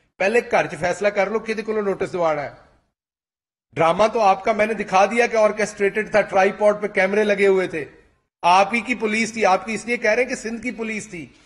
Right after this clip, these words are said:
और वो चंद घंटों में आप ही के कहने पे वो <coughs> माफ कीजिएगा, वो छुट्टी पे भी चले गए। उनके अफसरान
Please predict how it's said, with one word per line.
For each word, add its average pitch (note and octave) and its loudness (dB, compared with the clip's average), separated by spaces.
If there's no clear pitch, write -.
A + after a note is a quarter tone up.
और G#3+ 2
वो A#3 4
चंद A#3+ 0
घंटों G#3 0
में B3 2
आप G3 2
ही A#3+ -6
के A#3 -4
कहने G#3 0
पे C4 -4
वो G3+ 4
<coughs> - 2
माफ A#2+ -6
कीजिएगा, G#2+ -10
वो A3 2
छुट्टी A3 -2
पे C#4 4
भी C#4 0
चले B3 4
गए। E3+ 0
उनके A3 2
अफसरान F#3 2